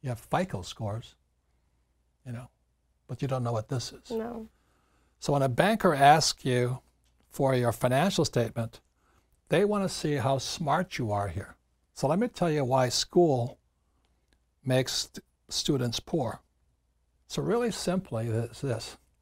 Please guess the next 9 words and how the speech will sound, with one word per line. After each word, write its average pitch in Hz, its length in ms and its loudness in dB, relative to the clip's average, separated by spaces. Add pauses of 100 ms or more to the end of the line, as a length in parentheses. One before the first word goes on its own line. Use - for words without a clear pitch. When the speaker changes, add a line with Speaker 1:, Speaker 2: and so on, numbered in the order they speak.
(120)
Speaker 1:
<laughs> - 60 -18 (1600)
Let's 147 180 -2
say 139 280 0
I 131 140 2
have 127 120 2
a 123 80 0
master's 127 760 -4
in 120 420 -2 (2000)
arts - 380 -6